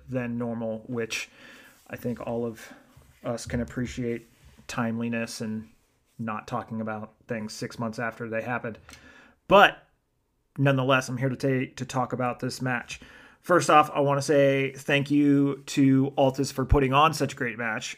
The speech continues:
um, and Pounders for Lunch. It was amazing, as always. So, if you guys are not familiar, Altus Shooting Solutions is located in Baker, Florida. It's right next to the Alabama state line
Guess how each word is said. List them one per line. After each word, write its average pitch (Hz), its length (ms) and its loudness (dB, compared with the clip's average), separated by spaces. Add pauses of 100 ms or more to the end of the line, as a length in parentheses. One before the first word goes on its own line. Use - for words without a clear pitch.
(100)
um, 113 440 -2
and 135 260 -2
Pounders 123 500 -4
for 131 160 -6
Lunch. 117 440 -4
It 127 100 -2
was 120 160 -6
amazing, 117 640 -6
as 117 260 -2
always. 120 640 -6 (480)
So, 131 680 0 (340)
if 139 180 -2
you 147 60 -4
guys 135 240 2
are 131 60 0
not 147 260 4
familiar, 135 560 0
Altus 139 340 2
Shooting 135 320 0
Solutions 131 560 -4
is 120 160 -6
located 123 580 -2
in 127 580 -6
Baker, 135 400 0
Florida. 123 680 -2
It's 117 380 -6
right 127 640 -2
next 131 320 -2
to 131 240 2
the 123 240 -2
Alabama 120 560 -2
state 131 340 -6
line 120 440 -2